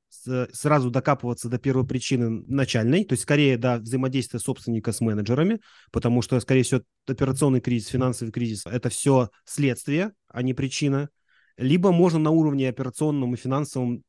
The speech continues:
там подзакрыть, и этого будет достаточно. Как вот твоя практика показывает? Нужно ли, э, отматывать, условно, назад, искать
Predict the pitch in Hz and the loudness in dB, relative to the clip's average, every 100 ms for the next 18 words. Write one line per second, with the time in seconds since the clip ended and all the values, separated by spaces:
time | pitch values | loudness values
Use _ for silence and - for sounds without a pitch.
0 | _ - 110 104 123 117 131 233 254 123 | _ -12 -12 -4 -2 0 0 2 0 0
1 | 143 143 131 127 127 123 120 90 87 90 | 0 0 -2 0 0 -2 -2 -6 -10 -14
2 | 85 _ _ _ _ 123 - - - 123 | -16 _ _ _ _ 0 0 -4 2 4
3 | 117 120 - - 110 110 110 98 98 95 | 4 2 0 -8 -6 -4 -4 -4 -6 -8
4 | - _ _ 135 135 131 127 127 120 117 | -12 _ _ 2 4 6 6 6 6 4
5 | 113 107 - - - - 131 160 180 156 | 0 -2 -8 -18 -18 -10 2 4 6 4
6 | 135 131 147 135 131 131 147 - _ - | 2 0 0 2 2 2 2 0 _ -14
7 | 113 135 123 - | -8 -6 -6 -10